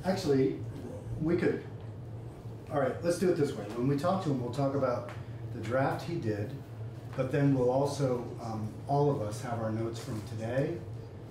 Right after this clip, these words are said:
I'll, I'll sort of lead the discussion about things that I think should go in, but we'll all chime in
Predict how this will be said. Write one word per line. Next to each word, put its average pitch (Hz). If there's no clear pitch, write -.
I'll, 127
I'll 131
sort 135
of 113
lead 123
the 113
discussion 135
about 110
things 117
that 110
I 113
think 123
should 113
go 123
in, 143
but 123
we'll 117
all 127
chime 120
in 131